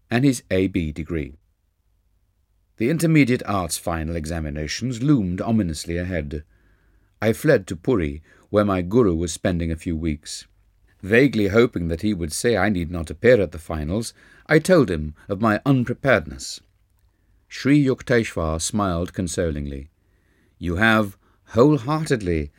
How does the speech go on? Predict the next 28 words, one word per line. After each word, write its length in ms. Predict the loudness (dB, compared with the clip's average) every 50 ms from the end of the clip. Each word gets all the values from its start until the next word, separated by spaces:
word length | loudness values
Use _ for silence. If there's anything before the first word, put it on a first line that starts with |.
| _ _ _ _
pursued 500 | -8 -8 -6 -2 0 2 2 2 2 2
your 160 | 0 0 -2
spiritual 560 | -4 0 0 0 0 2 -4 -4 -6 -6 -6
duties 580 | -4 -6 -6 -8 -6 -6 -8 -8 -8 -10 -14 -16 _ _ _ _ _ _ _ _ _ _ _ -2
and 200 | 0 0 0 0
could 140 | 0 0
not 200 | 0 -2 -2 -4
help 280 | -2 0 0 0 0 -2
neglecting 540 | -6 -6 -2 0 -2 -2 -2 _ -8 -6 -4
your 160 | -4 -4 -4
college 380 | -4 -4 -4 -4 -4 -6 -8 -8
work. 460 | -8 -8 -8 -10 -14 -20 -20 _ _ _ _ _ _ _ _ _ _ _ _ _ _ -18
Apply 380 | -18 -10 -6 0 2 2 4
yourself 540 | 6 6 4 4 4 4 4 4 4 2 0 -2
diligently 600 | 0 2 4 4 4 2 2 -2 -2 0 -2 -4
to 140 | -2 -2 0
your 140 | 0 0 0
books 480 | 0 -2 -2 -2 -4 -8 -10 -10 -10 -14 _
for 140 | _ -8 -4
the 80 | -2 -2
next 340 | -2 -2 -4 -6 -10 -8 -6
week. 360 | -6 -6 -6 -8 -12 -20 _ _ _ _ _ _ _ _ _
You 140 | -4 -4 -2
shall 160 | 0 -2 0
get 260 | 2 2 0 0 0
through 160 | -2 -2 0
your 220 | 2 2 2 2 2
ordeal 520 | 0 0 0 -2 -2 -2 -2 -4 -6